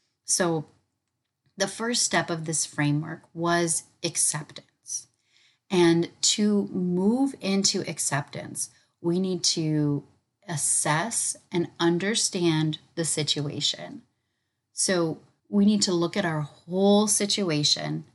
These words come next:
and accept what is in front of us, accept the fact that maybe we've taken on a little too much. We need to see what is in front of us instead of just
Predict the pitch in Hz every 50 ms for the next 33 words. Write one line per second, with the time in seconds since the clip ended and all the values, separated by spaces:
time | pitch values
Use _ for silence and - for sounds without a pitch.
0 | _ - 190 180 170 165 151 - - - - - 156 151 151 - - - 160 151
1 | 156 147 - 143 147 143 - 143 135 - - - - - 190 - - - - 208
2 | - - - 175 156 151 - - 208 202 - - 160 175 160 - - - - 170
3 | 170 - 208 190 180 180 170 180 202 247 262 285 302 311 302 - - 302 285 277
4 | 294 294 277 269 277 294 277 247 254 254 - - - 208 190 185 180 190 202 220
5 | - - - - 214 185 185 185 185 190 196 196 165 143 - - - - - 208
6 | 196 196 214 226 208 - - 214 208 208 - - - - - 240 240 247 254 240
7 | 214 202 185 185 185 - - _ _ _ _ _ _ _ - 180 170 185 202 196
8 | 214 208 202 202 190 175 - 180 170 165 156 147 143 - - - - 208 170 -
9 | - 175 175 175 175 175 170 160